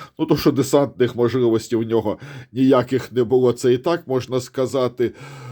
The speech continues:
Ну що ще? Є тут натяки, що наш Ілон Маск вчасно отримав дзвінок з Кремля, і тут були якісь проблеми в Старлінку, але ви бачите, що всі ці спекуляції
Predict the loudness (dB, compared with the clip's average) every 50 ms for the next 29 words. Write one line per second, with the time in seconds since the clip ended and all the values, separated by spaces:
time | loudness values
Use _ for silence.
0 | -18 -18 _ -4 2 2 2 4 4 4 4 4 4 2 -2 -4 -2 0 2 2
1 | 2 2 2 2 2 2 2 2 -2 -2 -2 0 0 0 0 0 0 -2 -2 -2
2 | -2 -2 -2 0 0 0 0 0 0 0 -2 -4 -8 -14 -16 -18 -18 -18 -18 -6
3 | -2 0 4 6 6 4 4 2 0 0 2 2 0 -2 -6 -16 -6 -2 0 0
4 | 0 0 -2 -2 -2 0 0 0 0 0 2 2 2 2 4 4 4 4 4 2
5 | -2 -8 -16 -20 -20 _ -2 2 4 4 6 6 4 4 4 0 -6 -8 -2 0
6 | 2 2 2 2 0 2 2 2 0 0 -2 -2 0 0 0 2 2 2 2 4
7 | 4 4 2 0 -2 -4 -4 -4 -4 -2 -2 0 0 2 0 2 2 0 -2 -2
8 | -4 -4 -2 0 0 2 2 4 2 2 2 0 2 2 2 4 4 4 2 2
9 | 2 2 0 0 0 0 -2 -2 -2 -2 0 -2 -4 -4 -4 -6 -6 -4 -6 -6
10 | -6 -6 -6 -4 0 0 2 4 4 2 2 0 -2 -2 -2 -2 -2